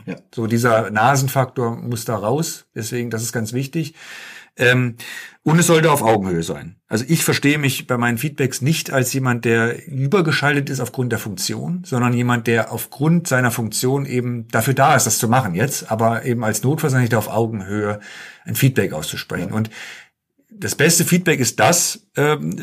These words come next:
Speaker 2: was angenommen wird. Darum geht's.
Speaker 1: Ja.
Speaker 2: Also es macht keinen Sinn, wenn ich irgendwie, wenn das die Quintessenz ist, äh, äh, der kam arrogant rüber, es interessiert mich überhaupt nicht, was der sagt. Und ich war besonders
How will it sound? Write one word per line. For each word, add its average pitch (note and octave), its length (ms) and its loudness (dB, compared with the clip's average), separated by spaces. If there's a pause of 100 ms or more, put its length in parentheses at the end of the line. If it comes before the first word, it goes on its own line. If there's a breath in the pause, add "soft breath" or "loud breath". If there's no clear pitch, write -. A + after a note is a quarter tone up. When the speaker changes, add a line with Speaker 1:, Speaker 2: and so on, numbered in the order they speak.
(260)
Speaker 2:
was - 320 -4
angenommen G#2+ 460 2
wird. - 260 -10
Darum B2+ 160 4
geht's. G2 280 -2
Speaker 1:
Ja. - 160 -18
Speaker 2:
Also A#2 140 -2
es A2+ 120 -4
macht C#3 200 0
keinen D3+ 220 4
Sinn, D#3 200 0
wenn C#3 100 -2
ich B2+ 80 -4
irgendwie, C#3 420 0
wenn C3 140 -2
das A#2+ 140 -4
die C3+ 80 -6
Quintessenz C#3 440 -2
ist, D3 260 -4
äh, C3+ 220 -2 (480 loud breath)
äh, - 640 0
der A#2 280 2
kam B2+ 200 2
arrogant A2+ 440 2
rüber, C#3+ 160 0
es A#2 80 2
interessiert B2 320 -2
mich A#2 100 -6
überhaupt A#2 340 -6
nicht, G#2+ 120 -8
was G2+ 100 -8
der F#2 140 -6
sagt. G#2 400 2
Und A#2 160 -8
ich A#2+ 160 -4
war A#2+ 180 4
besonders A#2 720 -2